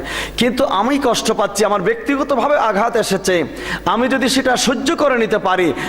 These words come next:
আমি যদি সেটা হজম করে নিয়ে তাকে ক্ষমা করে দিতে পারি, তাহলে সেটা হবে আল্লাহর ওই গুণবাচক নামের একটা প্রভাব আমার ভিতরে আসলো। আল্লাহ যেভাবে ক্ষমা করে দিয়েছেন, আমি তাকে ক্ষমা করে দিলাম।" হযরত হাসান বসরি রাদিয়াল্লাহু তাআলা আনহুর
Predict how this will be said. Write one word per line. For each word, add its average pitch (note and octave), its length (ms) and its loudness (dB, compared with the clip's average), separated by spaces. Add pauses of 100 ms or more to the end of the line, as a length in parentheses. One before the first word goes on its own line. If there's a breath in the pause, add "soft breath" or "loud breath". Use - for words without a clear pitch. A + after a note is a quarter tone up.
(100)
আমি A#3 220 0
যদি C4 180 0
সেটা A#3 420 0 (260 loud breath)
হজম C#4+ 380 0
করে C4 220 2
নিয়ে G#3+ 300 2 (260 loud breath)
তাকে F#3 280 0
ক্ষমা C#4+ 340 0
করে A#3 200 2
দিতে G#3 220 0
পারি, B3 360 0 (260 loud breath)
তাহলে G3 300 2
সেটা F#3 240 0
হবে E3+ 300 2
আল্লাহর D#3 380 2
ওই F#3 180 4
গুণবাচক F3+ 580 0
নামের D#3+ 260 2
একটা D3 220 -2
প্রভাব E3 420 0
আমার D#3+ 260 2
ভিতরে D3+ 260 2
আসলো। - 380 2 (240 loud breath)
আল্লাহ F#3+ 280 2
যেভাবে F3+ 360 2
ক্ষমা G3 280 -2
করে G3 200 2
দিয়েছেন, G#3+ 280 0
আমি D#3+ 220 2
তাকে D#3 220 0
ক্ষমা C3+ 240 0
করে B2 180 2
দিলাম।" - 200 -2 (1700 loud breath)
হযরত A#3+ 320 0
হাসান B3 440 0
বসরি G3+ 300 2
রাদিয়াল্লাহু F3+ 520 2
তাআলা E3 220 0
আনহুর F3 460 0